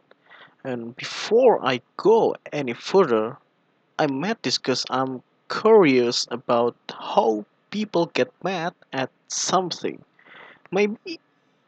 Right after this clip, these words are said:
you already see people get mad when you the way to work, like someone mad about traffic or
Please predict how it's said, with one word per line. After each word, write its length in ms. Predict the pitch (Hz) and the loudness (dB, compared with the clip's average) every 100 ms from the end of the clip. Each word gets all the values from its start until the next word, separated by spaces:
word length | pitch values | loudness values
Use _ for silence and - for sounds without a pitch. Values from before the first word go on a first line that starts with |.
| _ | _
you 220 | 170 170 | -6 -2
already 580 | 120 147 143 143 180 170 | 2 4 6 6 6 4
see 280 | - - 151 | 0 -4 -8
people 360 | - 151 147 135 | -6 0 2 2
get 300 | 127 120 127 | 0 -4 -6
mad 340 | 156 170 165 _ _ _ - | -4 -4 -6 _ _ _ -14
when 520 | 120 127 127 131 123 | -2 2 2 2 -6
you 120 | 123 | -8
the 140 | 123 117 | -4 -2
way 400 | 117 139 135 131 - | 2 4 4 0 -6
to 80 | |
work, 540 | 113 113 135 131 139 139 _ - - - - | -6 0 4 6 4 2 _ -20 -20 -20 -2
like 300 | 123 110 117 - - | 2 2 0 -6 -2
someone 720 | - - 151 151 151 147 143 | 0 2 6 6 6 2 2
mad 220 | 143 139 - | 0 -2 -8
about 360 | 131 127 123 - | 0 2 0 -4
traffic 600 | - 143 135 - 139 135 _ _ | 2 4 4 0 -6 -6 _ _
or 480 | 113 120 120 107 | -2 2 2 0